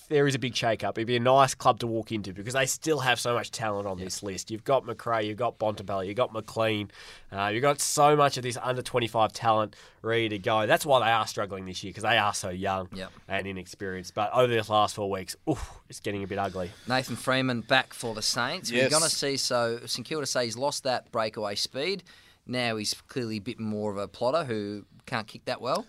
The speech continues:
Speaker 2: Like, he has never been an amazing kick, Nathan
Speaker 1: But he's
Speaker 2: Freeman.
Speaker 1: still an amazing runner, and that's an
Speaker 2: No, no, I
Speaker 1: important
Speaker 2: don't think he is.
Speaker 1: No, he can still, uh, distance run. I don't think he's lost the explosion.
Speaker 3: Okay.
Speaker 1: So don't expect, he used to be explosive and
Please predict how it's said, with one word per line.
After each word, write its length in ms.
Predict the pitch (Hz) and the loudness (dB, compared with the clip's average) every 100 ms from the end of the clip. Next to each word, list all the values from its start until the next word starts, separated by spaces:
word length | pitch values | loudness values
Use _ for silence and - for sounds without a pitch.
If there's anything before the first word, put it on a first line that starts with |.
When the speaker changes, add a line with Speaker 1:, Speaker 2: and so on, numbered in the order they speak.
| - | -6
Speaker 2:
Like, 160 | 107 107 | -6 0
he 80 | |
has 120 | 143 139 | 0 0
never 160 | 143 | -2
been 160 | 120 120 | -2 -4
an 60 | 107 | -2
amazing 320 | 110 104 98 | -4 -4 -8
kick, 220 | - 107 | -12 -12
Nathan 160 | 98 95 | -8 2
Speaker 1:
But 120 | 151 | 4
he's 100 | 160 | 4
Speaker 2:
Freeman. 80 | - | 4
Speaker 1:
still 180 | 196 185 | 6 8
an 40 | |
amazing 380 | 151 135 123 107 | 8 8 6 2
runner, 260 | 104 101 87 | 0 0 -2
and 120 | 104 | 0
that's 240 | 127 - - | 0 0 -4
an 140 | 117 | -4
Speaker 2:
No, 60 | 117 | -2
no, 40 | |
I 40 | 151 | 4
Speaker 1:
important 160 | 165 | 4
Speaker 2:
don't 80 | 165 | 4
think 120 | 156 | 0
he 180 | 127 147 | -6 -6
is. 120 | 139 | -2
Speaker 1:
No, 100 | 135 | 6
he 100 | 131 | 6
can 160 | 131 135 | 6 0
still, 560 | - 165 185 180 175 139 _ - | 0 2 4 2 -2 -8 _ 0
uh, 400 | 123 117 117 117 113 - | 4 6 6 4 0 -4
distance 380 | 135 - 131 - | -2 -2 -4 2
run. 320 | 127 139 - _ - | 2 2 -2 _ -2
I 140 | - | 2
don't 180 | 123 123 | 6 4
think 180 | 123 123 | 4 0
he's 160 | 123 120 | 0 4
lost 220 | 139 - | 4 4
the 100 | 135 | 0
explosion. 720 | 113 - 117 107 95 80 62 - | -2 0 4 4 4 -4 -10 -8
Speaker 3:
Okay. 360 | 104 104 110 98 | -8 -4 -2 -2
Speaker 1:
So 180 | - 113 | 4 4
don't 260 | 113 147 160 | 8 6 6
expect, 320 | - 156 143 | 4 2 2
he 80 | 135 | -2
used 280 | 147 160 | 0 -2
to 60 | 151 | -2
be 440 | 147 143 135 131 - | -4 -2 -4 -6 -10
explosive 800 | 127 - 135 139 131 127 117 - | -10 -4 0 0 -2 -8 -10 -14
and 80 | - | -4